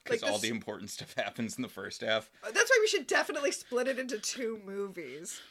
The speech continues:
Speaker 2: Jesus Christ, that, oh, it's gonna be such a disaster. And then people are gonna be like, "See, nobody wants musical movies." And it's like, "No, fuck you! We've been wanting a Wicked movie for years. We just didn't want you to fuck it up."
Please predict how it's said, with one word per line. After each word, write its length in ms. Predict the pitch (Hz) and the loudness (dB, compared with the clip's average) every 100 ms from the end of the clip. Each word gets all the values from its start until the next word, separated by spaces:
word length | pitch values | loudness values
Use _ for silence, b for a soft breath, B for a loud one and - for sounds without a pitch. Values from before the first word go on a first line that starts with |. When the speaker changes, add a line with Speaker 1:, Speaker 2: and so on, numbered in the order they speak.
| B B B B B B B B _ _ _ _ - | B B B B B B B B _ _ _ _ -8
Speaker 2:
Jesus 440 | - 302 196 - | -6 -6 -8 -12
Christ, 400 | - 214 185 - | -10 -4 -4 -4
that, 180 | 349 233 _ - | -4 -6 _ -10
oh, 180 | - 285 | -10 -6
it's 80 | - | 0
gonna 160 | 415 | 4
be 80 | 381 | 4
such 300 | - 359 349 | 0 -4 -4
a 80 | 339 | -4
disaster. 640 | 330 240 269 262 262 - | -6 -4 0 0 -2 0
And 160 | 233 269 | 0 0
then 120 | 294 | -4
people 220 | 294 - | -4 -2
are 60 | 294 | -2
gonna 220 | 277 277 | -2 -4
be 100 | 269 | -2
like, 260 | 247 240 - b _ | -2 -2 -6 b _
"See, 400 | - - 247 294 | -12 -6 -2 2
nobody 300 | 226 226 254 | 4 2 0
wants 260 | 269 285 226 | -2 -2 -4
musical 400 | 285 285 302 269 | -4 -4 -6 -6
movies." 460 | 311 359 233 202 | -2 0 0 0
And 100 | 262 | 0
it's 100 | 320 | -2
like, 120 | 370 427 | -2 -2
"No, 80 | - | -2
fuck 460 | - 427 539 - | 0 2 2 2
you! 560 | 370 523 494 440 508 523 B B B B B B B B B B B _ | 6 8 8 10 10 8 B B B B B B B B B B B _
We've 120 | 403 | 0
been 80 | 554 539 | 4 6
wanting 380 | 554 480 453 320 | 10 10 8 6
a 20 | |
Wicked 260 | 466 480 440 427 | 6 8 8 10
movie 260 | 427 392 370 | 10 8 2
for 100 | 359 | 0
years. 560 | 285 285 427 453 277 | 0 8 10 10 8
We 80 | 339 | 0
just 180 | 403 - | -4 2
didn't 180 | 440 427 | 2 4
want 180 | 427 453 | -2 2
you 80 | 415 | 0
to 60 | |
fuck 440 | - - 440 466 440 | -2 -2 4 6 8
it 160 | 466 494 523 | 6 8 6
up." 280 | 247 - | 4 2